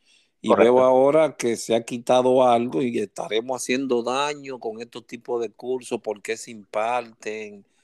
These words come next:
Speaker 1: ¿Cuál es la razón real de la existencia o la creación de estos? ¿O ya existían antes?
Speaker 2: Existían antes. Eh,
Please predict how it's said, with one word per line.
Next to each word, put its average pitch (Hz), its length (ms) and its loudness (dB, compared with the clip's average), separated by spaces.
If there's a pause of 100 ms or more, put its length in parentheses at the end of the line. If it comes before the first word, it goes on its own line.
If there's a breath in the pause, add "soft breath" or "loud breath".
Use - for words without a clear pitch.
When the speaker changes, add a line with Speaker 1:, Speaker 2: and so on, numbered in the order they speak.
(380)
Speaker 1:
¿Cuál 170 220 4
es 180 60 2
la 175 120 4
razón 117 560 -2
real 95 560 -6 (240)
de 104 460 2
la 110 140 0
existencia 139 880 -2
o 110 160 2
la 104 200 -2
creación 113 600 -2
de 101 260 -4
estos? - 340 -10
¿O 113 100 2
ya 107 220 0
existían 139 580 -8
antes? - 540 -20 (560)
Speaker 2:
Existían 180 540 4
antes. 110 680 0
Eh, 113 500 8